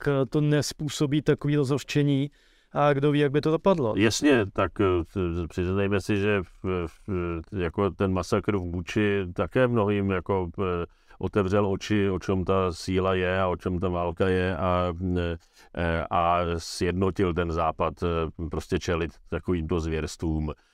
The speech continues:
Speaker 2: Eh, kdyby to, eh, Putin a to Rusko dělalo sofistikovaněji, decentněji, tak, eh, tak by mohli být úspěšnější, ale,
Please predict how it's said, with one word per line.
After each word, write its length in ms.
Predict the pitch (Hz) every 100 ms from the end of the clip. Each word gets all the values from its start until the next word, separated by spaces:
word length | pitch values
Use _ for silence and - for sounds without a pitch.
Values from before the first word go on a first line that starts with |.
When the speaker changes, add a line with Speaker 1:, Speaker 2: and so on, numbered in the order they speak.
| _ - 78
Speaker 2:
Eh, 640 | 78 78 78 76 - 78
kdyby 300 | 73 80 90
to, 220 | 82 101 - _ - -
eh, 60 | 90 82 76 _
Putin 360 | 98 - 101 98
a 60 |
to 140 | 90 101
Rusko 320 | 92 - 101
dělalo 320 | 98 98 101
sofistikovaněji, 1000 | - 92 101 - 101 104 95 98 101 101
decentněji, 760 | 95 90 101 95 104 101 101 95
tak, 340 | 104 98 -
eh, 180 | 101 95 85 - 98 92 92 90 90 90 87
tak 140 | 87 90
by 100 | 98
mohli 240 | 98 104
být 160 | 104 107
úspěšnější, 800 | 98 123 113 113 98 - 90 87
ale, 240 | 90